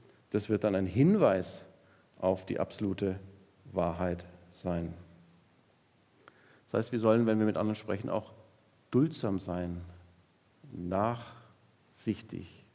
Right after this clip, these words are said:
großherzig, sprich tolerant.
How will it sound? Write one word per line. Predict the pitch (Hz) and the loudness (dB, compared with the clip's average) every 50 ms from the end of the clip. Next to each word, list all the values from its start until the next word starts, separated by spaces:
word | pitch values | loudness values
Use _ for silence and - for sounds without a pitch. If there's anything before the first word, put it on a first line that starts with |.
| _ _ _ - | _ _ _ -8
großherzig, | 98 95 107 113 110 - - 110 98 - - 85 82 - - - - - _ - | -4 -2 -2 -2 -2 -4 -4 -6 -6 -6 -8 -10 -10 -12 -14 -20 -20 -20 _ -20
sprich | - - - 95 92 95 92 92 - - | -20 -12 -6 -6 -6 -6 -6 -10 -18 -12
tolerant. | - 98 98 98 92 98 92 87 87 - | -6 -4 -2 -2 -2 -2 -4 -6 -8 -14